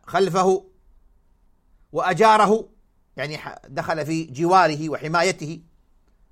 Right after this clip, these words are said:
حتى بلغ رسالة رسول الله صلى الله عليه وسلم. فانطلق عثمان حتى أتى أبا سفيان وعظماء قريش، فبلغهم عن رسول الله صلى الله عليه وسلم ما أرسله به،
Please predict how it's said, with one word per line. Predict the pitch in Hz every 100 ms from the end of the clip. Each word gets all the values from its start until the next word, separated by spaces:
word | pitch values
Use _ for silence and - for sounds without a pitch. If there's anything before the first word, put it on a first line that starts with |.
| _ _
حتى | - 233 - - 185
بلغ | 165 220 185 165
رسالة | 160 151 196 156 143
رسول | 143 190 185
الله | 156 165 151
صلى | 139 147 139
الله | 143 156 135
عليه | 120 151
وسلم. | 151 131 98 - _ _ _ _ _ _ _ -
فانطلق | 151 208 196 170
عثمان | 139 127 143 208 220 _ _ _ _ _ _ _ _ _ _ _ -
حتى | 175 - 175
أتى | 170 170
أبا | 156 143
سفيان | 139 127 170 202
وعظماء | 156 135 143 165 151
قريش، | - 143 202 -
فبلغهم | 139 135 143 165 156 143
عن | 139
رسول | 139 170 156
الله | 139 143
صلى | 131 143 135
الله | 143 165 147
عليه | 135
وسلم | 127 147 170 120 - _ _ _
ما | 131 139
أرسله | 135 180 151
به، | 156 202 214